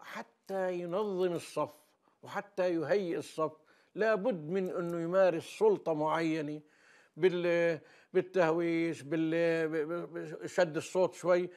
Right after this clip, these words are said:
يعني بأي طريقة حتى يستطيع أن يؤدي حصته. هذا هي. إذن هذا ممكن يكون له انعكاس إيش؟ في البيت،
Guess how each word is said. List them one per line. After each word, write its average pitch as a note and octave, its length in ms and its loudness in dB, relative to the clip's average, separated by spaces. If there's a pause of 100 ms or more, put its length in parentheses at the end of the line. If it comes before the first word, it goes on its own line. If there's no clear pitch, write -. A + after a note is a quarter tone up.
(180)
يعني F3+ 240 0
بأي C4 360 0
طريقة A#3 480 2
حتى - 720 -2 (180)
يستطيع G#3+ 720 0
أن F3+ 100 -6
يؤدي D3 300 -8
حصته. - 380 -20 (1120)
هذا G3+ 280 4
هي. C#3 140 -2 (300)
إذن B3+ 240 2
هذا B3+ 280 2
ممكن B3 400 0
يكون E3 240 -6
له D3+ 180 -6
انعكاس D3 500 -2
إيش؟ D#3 200 -6
في B3 100 -2
البيت، C4 340 0